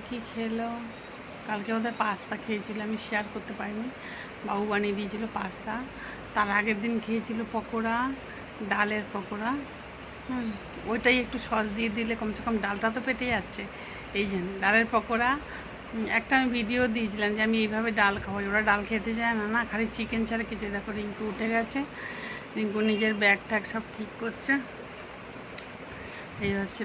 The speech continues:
ব্যাপার। আর হাতটা না বেগুন কাটতে গিয়ে নখের মধ্যে না কেটে দিয়েছি, এখন দেখছি একটু ভেতরে ব্যথা করছে। হুম, যাই হোক, ঠিক আছে, চলো,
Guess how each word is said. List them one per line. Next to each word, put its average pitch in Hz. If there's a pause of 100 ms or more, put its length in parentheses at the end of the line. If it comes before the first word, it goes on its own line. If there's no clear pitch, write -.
ব্যাপার। 190 (1200)
আর 226 (100)
হাতটা 196 (100)
না 254 (200)
বেগুন 214
কাটতে 240
গিয়ে 247 (100)
নখের 233
মধ্যে 226
না 247 (100)
কেটে 226
দিয়েছি, 233 (200)
এখন 220 (120)
দেখছি 208 (100)
একটু 208
ভেতরে 196
ব্যথা 196
করছে। - (640)
হুম, 254 (1160)
যাই 208
হোক, 269 (420)
ঠিক 240 (100)
আছে, 254 (280)
চলো, 226